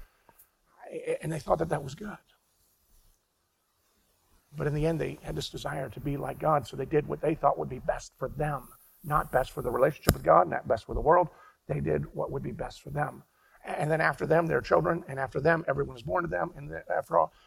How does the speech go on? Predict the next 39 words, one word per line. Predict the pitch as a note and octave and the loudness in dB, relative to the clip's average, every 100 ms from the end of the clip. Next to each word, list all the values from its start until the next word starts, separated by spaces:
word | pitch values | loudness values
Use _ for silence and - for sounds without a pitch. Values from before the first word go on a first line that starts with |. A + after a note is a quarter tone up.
| _ | _
and | - - | -8 0
now | E3 E3+ | 4 4
with | E3 C3+ | 2 2
billions | F3 E3+ | 2 2
of | D#3 | 0
people | E3+ E3 D#3 | 0 2 0
on | |
the | D#3 D#3+ | 0 4
earth, | E3+ D#3 | 4 6
every | F#3+ G3 | 8 8
one | F#3 | 8
of | D3+ | 6
us | C3+ - | 2 2
doing | D#3+ D#3 | -4 -4
what | C#3+ D3+ | -4 2
we | G3 | 2
think | E3 D#3 | 2 -6
is | C#3 | -2
best | D#3+ - | -2 0
for | - | 6
us, | G#3 G#3+ - - - | 8 8 4 -12 -12
no | G#3 | -6
wonder | G#3+ B3 G#3+ D3 | -2 0 2 2
we | C#3 | 2
have | B2+ B2 A2+ A2 _ _ _ _ _ _ _ _ _ | -2 -6 -10 -16 _ _ _ _ _ _ _ _ _
such | - - | -16 -12
chaos | - C3 A2 A2+ - - - _ _ _ _ _ _ _ _ | -4 -4 -4 -12 -14 -14 -16 _ _ _ _ _ _ _ _
all | C3 A#2+ | -4 -4
around | B2 B2 B2 | -6 -12 -16
us. | A#2+ - - _ _ _ _ _ _ _ _ _ _ _ _ _ _ _ _ - | -18 -18 -20 _ _ _ _ _ _ _ _ _ _ _ _ _ _ _ _ -8
The | D3 | 4
original | F#3 F3+ D#3 | 4 4 -2
design, | C#3 F3 G3 D#3 | 0 0 0 -2
the | |
writer | D3+ E3 E3 | 0 2 2
of | |
the | D#3 | -2
Hebrews | D#3+ G3+ E3 C#3 D#3 - | -4 -2 -2 -2 -8 -12
is | F3+ D3 D#3 - | -10 -10 -12 -18